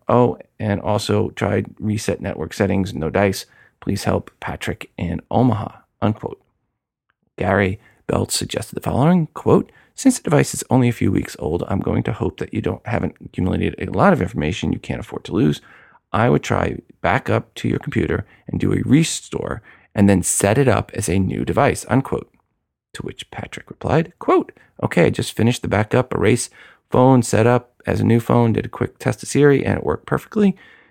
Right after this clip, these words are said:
Used Hey Siri and holding the home button methods to activate Siri, no problems. Restored from my backup, and so far so good.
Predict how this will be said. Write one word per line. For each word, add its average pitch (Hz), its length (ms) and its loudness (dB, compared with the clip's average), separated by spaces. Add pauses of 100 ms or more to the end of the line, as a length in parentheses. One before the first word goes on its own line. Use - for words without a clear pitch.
Used 104 300 2
Hey 101 140 2
Siri 143 460 6
and 104 200 2
holding 104 340 0
the 101 60 0
home 117 160 4
button 113 240 0
methods 113 480 0 (220)
to - 120 -6
activate 120 400 0
Siri, 120 380 0 (360)
no 101 260 4
problems. - 520 -6 (520)
Restored 101 440 0
from - 180 -4
my - 100 -2
backup, 127 520 0
and - 140 -6
so 247 320 0
far - 280 2
so 135 240 2
good. 127 320 4